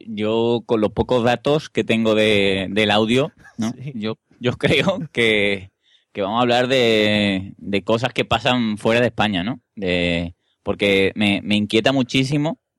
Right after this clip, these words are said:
Speaker 1: el, el nombre súper comercial del, <laughs> del, del muñeco Pepito, ¿no?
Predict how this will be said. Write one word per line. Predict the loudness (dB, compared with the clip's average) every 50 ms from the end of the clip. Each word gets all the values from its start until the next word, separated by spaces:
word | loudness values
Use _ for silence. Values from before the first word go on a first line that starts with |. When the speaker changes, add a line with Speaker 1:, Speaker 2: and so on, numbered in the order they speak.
| _ _ -4
Speaker 1:
el, | -2 0 0 0 -2 -2 -2 -4 -2
el | -2 -2 0
nombre | 0 0 0 0
súper | 0 0 0 0 2
comercial | 2 2 2 2 0 0 0 0 0 2 2
del, | 2 2 2 2 0 0 -2 -4 -6 -8
<laughs> | _
del, | -10 -6 -4 -4 -2 -2 -2 -2 -2 -4 -4 -4 -6 -6 -6
del | -4 -2 0
muñeco | 2 2 2 0 0 0
Pepito, | 0 0 0 0 0 0 0 0 -2
¿no? | 0 -4 -8 -10